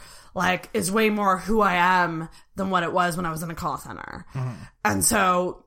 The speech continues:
Speaker 1: there's a lot of chaos and stress that comes with event planning, but I thrive on it. And, like, this past week is a perfect example of that.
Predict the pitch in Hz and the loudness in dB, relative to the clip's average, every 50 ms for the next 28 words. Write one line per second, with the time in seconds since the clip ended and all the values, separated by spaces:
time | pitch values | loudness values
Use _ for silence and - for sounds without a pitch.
0 | _ - 247 226 214 208 208 208 190 185 - - 226 220 208 196 196 185 180 180 | _ -4 0 0 2 2 2 2 0 0 -2 0 2 4 6 6 6 4 4 2
1 | - - - - 196 165 - - 208 185 175 - - - - 196 185 170 156 160 | 0 0 0 -2 -2 0 0 2 2 0 0 -2 -4 -6 -6 -6 -6 -6 -6 -8
2 | 165 147 185 196 208 202 - 185 160 151 147 147 151 151 151 160 - - - - | -6 -2 0 0 0 0 -2 -4 -6 -6 -6 -6 -6 -6 -6 -8 -8 -12 -18 -20
3 | - _ - _ _ _ _ _ - 220 180 156 147 147 - - - - 165 135 | -20 _ -20 _ _ _ _ _ -4 -2 -2 -2 -4 -6 -8 -12 -10 -10 -8 -8
4 | 135 151 165 220 254 285 339 370 392 392 381 - - - - - _ _ - - | -8 -8 -4 -4 -2 0 0 0 0 -2 -4 -8 -14 -20 -20 -20 _ _ -20 -20
5 | - - - _ _ - 196 196 180 185 185 180 156 160 175 190 185 - - - | -20 -20 -20 _ _ 0 2 2 2 -2 -6 -8 -8 -4 -4 -2 -2 -4 -4 -2
6 | 196 180 170 - 277 294 - 233 175 160 - - 190 180 165 180 175 165 254 302 | -2 -2 -2 -2 -4 -4 -2 -2 -4 -4 -6 -8 -8 -8 -8 -8 -2 0 2 2
7 | 339 285 240 196 170 156 151 143 151 151 - | 2 2 2 0 -2 0 0 0 0 0 0